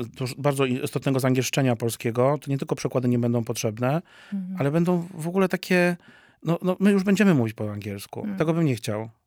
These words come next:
Speaker 1: Znaczy inaczej, ja bardzo lubię angielski, tak jak podkreślam, ale osobno. To jest może zawracanie Wisły kijem, bo sam używam wielu anglicyzmów,
Speaker 2: Mhm.
Speaker 1: ale, y, nawet w literaturze, ale to zupełnie innej. W tej staram się ich unikać.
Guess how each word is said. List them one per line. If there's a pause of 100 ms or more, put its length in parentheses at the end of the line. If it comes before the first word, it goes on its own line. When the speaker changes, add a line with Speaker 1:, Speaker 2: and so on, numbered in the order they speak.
(260)
Speaker 1:
Znaczy
inaczej,
ja (320)
bardzo
lubię
angielski,
tak
jak
podkreślam, (280)
ale
osobno. (1040)
To
jest
może
zawracanie
Wisły
kijem,
bo
sam
używam
wielu
anglicyzmów, (140)
Speaker 2:
Mhm.
Speaker 1:
ale,
y, (120)
nawet
w
literaturze,
ale
to
zupełnie
innej. (440)
W
tej
staram
się
ich
unikać.